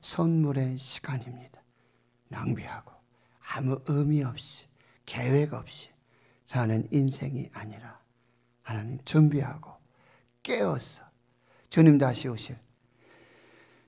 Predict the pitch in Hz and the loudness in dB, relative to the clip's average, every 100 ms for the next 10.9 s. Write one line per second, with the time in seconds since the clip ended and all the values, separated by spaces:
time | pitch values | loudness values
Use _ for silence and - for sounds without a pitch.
0 | - 147 180 196 - 208 202 190 156 151 | 2 8 8 6 0 0 2 2 2 0
1 | - 151 151 139 135 - - 139 170 175 | 0 2 4 4 2 -4 -2 4 6 6
2 | 160 151 139 156 156 175 151 135 135 123 | 0 -4 -6 -4 -2 0 0 0 -2 -4
3 | 139 131 120 139 131 _ _ _ - - | -4 -4 -6 -10 -14 _ _ _ -6 -2
4 | - 226 190 156 147 127 120 127 - 143 | 0 -2 -2 -2 -2 -4 -4 -6 -4 -2
5 | 143 143 135 135 131 127 - - 139 156 | 0 -2 -4 -4 -6 -8 -10 -10 -10 -12
6 | - _ _ _ _ _ _ _ - 123 | -16 _ _ _ _ _ _ _ -6 -2
7 | 110 104 107 110 - _ _ _ _ _ | -2 -4 -10 -14 -20 _ _ _ _ _
8 | _ - 123 113 120 151 - - - 175 | _ -10 -6 -6 -8 -8 -4 -2 0 0
9 | 135 123 131 151 147 127 127 135 - _ | 0 -2 -6 -6 -6 -8 -10 -12 -16 _
10 | 139 135 139 135 117 139 160 - | 0 2 2 0 -4 -8 -10 -12